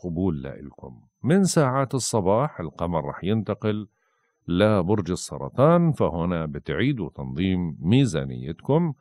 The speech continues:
اتجنبوا النفقات، ممكن تنظموا اليوم أقساط، أهم إشي إنكم ما تسمحوا لها بالتراكم. فكروا بمنطق وعالجوا الأمور الطارئة فورا، وخصوصا الأمور المالية.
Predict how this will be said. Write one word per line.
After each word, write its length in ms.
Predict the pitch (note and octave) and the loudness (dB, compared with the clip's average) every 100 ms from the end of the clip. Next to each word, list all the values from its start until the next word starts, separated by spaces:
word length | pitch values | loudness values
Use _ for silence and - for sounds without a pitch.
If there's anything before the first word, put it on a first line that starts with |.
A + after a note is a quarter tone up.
| _ _ _ _ A#2 | _ _ _ _ -2
اتجنبوا 520 | B2 D3 F#3 F#3 E3 | 2 6 6 6 6
النفقات، 760 | D#3 C3+ C3+ - C3+ D3+ - _ _ | 4 2 0 -2 0 0 -4 _ _
ممكن 640 | G#2+ B2 A2+ B2 A2+ A#2 A2+ C3 F#2+ G2+ | 0 2 2 2 0 -2 -8 -8 -8 2
تنظموا 360 | A#2 G2+ G#2+ | 2 4 2
اليوم 360 | G2 A2 A2+ G#2 | 2 2 0 -2
أقساط، 760 | G#2 - - A#2 A#2 C#3+ _ _ _ _ - | -6 -12 -2 2 2 2 _ _ _ _ -6
أهم 400 | D#2+ G2 G#2+ G2 C3+ | -2 0 0 -2 -4
إشي 240 | D3+ B2+ | -4 -4
إنكم 300 | F#2 - D#2 | -6 -4 0
ما 120 | C3 | 0
تسمحوا 540 | F3 D3 A#2+ G2+ - F2 | 0 -4 -4 -4 -2 -4
لها 120 | D#2+ | -4
بالتراكم. 800 | D2 - D2 F2 F#2 B2+ E3+ E3 _ _ _ _ - | -8 -6 -4 -2 -2 -2 -2 -4 _ _ _ _ 0
فكروا 400 | D#3+ - D#3 D#3 | 0 2 0 2
بمنطق 680 | C3+ C3+ C#3+ B2+ C#3+ C#3+ F2 | 4 4 2 0 -2 -2 0
وعالجوا 440 | E2+ A2+ G#2 G2 | 2 2 2 -2
الأمور 360 | F2+ G2+ A#2+ A2 | -2 0 0 -2
الطارئة 560 | - C#3+ C#3+ B2+ F#2 | -2 2 2 2 -2
فورا، 540 | G#2 C#3 E3 A2+ D2+ C#2 | 0 4 4 2 -2 -8
وخصوصا 520 | C#2+ - F2+ B2+ A2 | -10 -6 2 2 4
الأمور 460 | D#2+ C2+ - F#2+ G2 | 0 -2 -4 0 2
المالية. 720 | F2+ E2+ F#2+ A2 D3 C3+ A#2+ | 2 2 0 2 2 0 -2